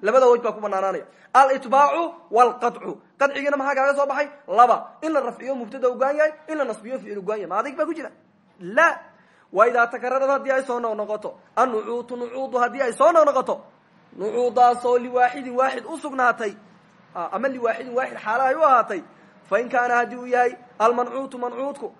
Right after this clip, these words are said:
macluuman mid la garanayo biduuniha ay biduuni nucuuti nucuuda la'aanteed jaaza waxa bannaan itbaacuhaa nucuuda in la raaciyo kullihaa dhammaanteed wa qadcuhaa nucuuda in la gooyo kullihaa dhammaanteed wa itbaacu lbacdi badh in la raaciyo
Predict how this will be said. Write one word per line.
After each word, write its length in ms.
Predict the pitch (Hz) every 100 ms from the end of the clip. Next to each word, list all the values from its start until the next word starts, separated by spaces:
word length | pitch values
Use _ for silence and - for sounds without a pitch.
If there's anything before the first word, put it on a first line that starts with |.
| -
macluuman 440 | 196 208 233 240 226
mid 100 | 233
la 100 | 240
garanayo 480 | 240 262 262 220 - -
biduuniha 480 | 208 214 226 220 226
ay 140 | 247
biduuni 360 | 240 247 247 269
nucuuti 380 | 254 254 269 254
nucuuda 420 | 247 240 269 247
la'aanteed 460 | 240 277 320 - - - -
jaaza 380 | 190 226 233 220
waxa 240 | 226 226 208
bannaan 360 | 208 196 185 - _
itbaacuhaa 1200 | 226 214 214 208 247 240 247 247 247 247 247 247 -
nucuuda 440 | 202 214 254 233
in 80 | 285
la 60 | 262
raaciyo 400 | 214 208 202 190 _ -
kullihaa 420 | 320 262 254 247
dhammaanteed 560 | 247 240 247 233 254 247 -
wa 120 | 208 214
qadcuhaa 760 | 247 247 214 233 233 247 247
nucuuda 460 | 240 208 233 262 254
in 100 | 277
la 60 | 240
gooyo 320 | 208 202 208 _ _
kullihaa 420 | 247 247 247 247
dhammaanteed 560 | 247 247 254 247 247 - _ -
wa 160 | 226 247
itbaacu 380 | - 269 277 320
lbacdi 360 | 269 262 233 - _
badh 220 | 233 254
in 80 | 254
la 100 | 233
raaciyo 460 | 220 214 190 175